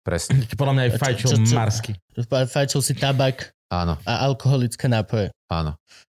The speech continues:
Speaker 3: Ja nezna-, čo sa smejete? Vy sa doma smejete, ale chlast zabije viac ľudí a cigy ako hoci čo na svete.
Speaker 1: To je
Speaker 3: Vrátane
Speaker 1: pravda.
Speaker 3: opioidnej epidémie v Amerike, kde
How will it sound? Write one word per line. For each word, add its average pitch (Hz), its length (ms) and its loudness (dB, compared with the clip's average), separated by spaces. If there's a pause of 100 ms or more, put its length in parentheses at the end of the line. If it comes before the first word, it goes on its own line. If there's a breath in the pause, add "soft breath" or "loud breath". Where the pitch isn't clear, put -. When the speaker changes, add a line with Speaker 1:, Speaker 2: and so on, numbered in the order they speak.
(920 loud breath)
Speaker 3:
Ja 135 140 -2
nezna-, 202 400 2
čo 180 200 -2
sa 370 140 0
smejete? 156 680 0
Vy 185 220 0
sa 226 140 0
doma 269 260 2
smejete, 320 400 0
ale 156 160 2
chlast 214 360 0
zabije 202 320 2
viac 214 240 2
ľudí 214 300 0
a 185 100 2
cigy 202 360 0
ako 180 220 -2
hoci 247 440 2
čo 196 160 0
na 156 140 2
svete. 123 400 0 (200 loud breath)
Speaker 1:
To 92 120 0
je - 20 2
Speaker 3:
Vrátane 202 500 2
Speaker 1:
pravda. 175 120 2
Speaker 3:
opioidnej 180 580 2
epidémie 165 500 2
v 127 100 -2
Amerike, 143 440 2
kde 117 380 0